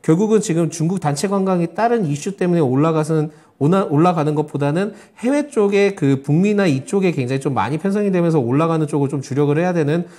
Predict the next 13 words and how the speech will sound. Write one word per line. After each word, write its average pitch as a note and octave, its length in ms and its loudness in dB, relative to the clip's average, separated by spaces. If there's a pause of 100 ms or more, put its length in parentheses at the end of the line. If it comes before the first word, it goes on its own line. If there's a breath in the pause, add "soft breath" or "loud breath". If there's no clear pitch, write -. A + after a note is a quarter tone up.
(140 loud breath)
관점이기 E3 640 0
때문에 D#3 360 0
클리오에 A#3+ 560 2
대해서 E3 220 0
저는 C3+ 260 -2
좀 G#3 160 -4
더, F#3 120 0
더 A2 220 -4 (160 loud breath)
긍정적인 D#3+ 520 2
의견을 D3+ 400 2
내드린다라는 C#3+ 760 0
말씀을 A#2+ 340 -4
드리겠습니다. A#2+ 640 -4